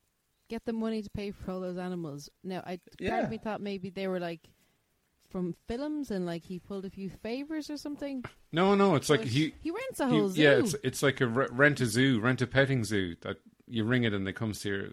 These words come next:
Speaker 3: yeah, they come to your house.
Speaker 1: Yeah.
Speaker 3: But why would they go, yeah, he's like, "I wanna rent a petting zoo." He's like, "All right, where do you live?" "Oh, I live in this, like, house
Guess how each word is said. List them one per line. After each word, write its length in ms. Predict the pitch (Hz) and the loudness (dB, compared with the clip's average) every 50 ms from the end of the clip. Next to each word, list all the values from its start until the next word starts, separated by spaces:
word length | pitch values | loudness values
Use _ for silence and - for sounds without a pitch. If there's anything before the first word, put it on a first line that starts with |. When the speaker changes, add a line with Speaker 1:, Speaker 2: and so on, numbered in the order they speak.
| - _ _ | -14 _ _
Speaker 3:
yeah, 200 | 127 117 101 87 80 | -4 -2 -2 -2 -4
they 100 | - 101 | -6 -8
come 240 | 90 - 113 110 101 | -6 -4 -4 -4 -4
to 100 | - - | -4 -4
your 220 | 104 98 95 90 82 | -4 -4 -4 -4 -6
house. 360 | 80 92 117 107 90 - - - - - | -4 -2 -2 -2 -2 -4 -10 -12 -14 -12
Speaker 1:
Yeah. 240 | 196 214 233 247 254 | -10 -8 -8 -4 0
Speaker 3:
But 140 | 165 190 175 | 0 0 4
why 200 | 180 190 214 208 | 8 10 10 10
would 200 | 208 202 196 - | 10 8 6 6
they 200 | 202 196 196 196 | 6 4 4 2
go, 420 | 175 175 175 165 151 135 120 - - _ _ _ _ _ _ _ _ _ _ _ _ _ | 2 2 4 6 6 4 4 0 -4 _ _ _ _ _ _ _ _ _ _ _ _ _
yeah, 120 | - 131 | 2 2
he's 160 | 127 123 110 | 2 4 4
like, 120 | 131 120 117 | 2 4 4
"I 60 | 120 | 4
wanna 200 | 117 127 123 123 | 4 4 4 4
rent 200 | 123 131 127 120 | 4 4 2 2
a 40 | 107 | 0
petting 280 | - 123 120 120 113 | 0 2 2 2 2
zoo." 120 | 107 104 107 | 0 0 0
He's 140 | 101 90 107 | 0 0 -2
like, 100 | 107 120 | -2 2
"All 120 | 123 127 | 4 6
right, 180 | 123 123 120 110 | 6 6 6 6
where 120 | 110 127 | 4 4
do 80 | 120 120 | 4 4
you 80 | 120 117 | 4 4
live?" 360 | 127 127 117 95 - - - _ - - - _ _ _ _ _ | 4 4 4 2 -2 -10 -18 _ -20 -20 -20 _ _ _ _ _
"Oh, 120 | 131 123 | 2 4
I 100 | 123 131 | 6 8
live 200 | 131 139 147 131 | 8 8 6 6
in 120 | 135 135 131 | 6 4 4
this, 260 | 131 127 113 - - | 4 2 2 0 0
like, 180 | 127 113 107 - | 0 0 0 -2
house 600 | 87 98 120 135 131 110 - - - - - - | -2 2 4 4 4 4 2 0 -2 -4 -6 -10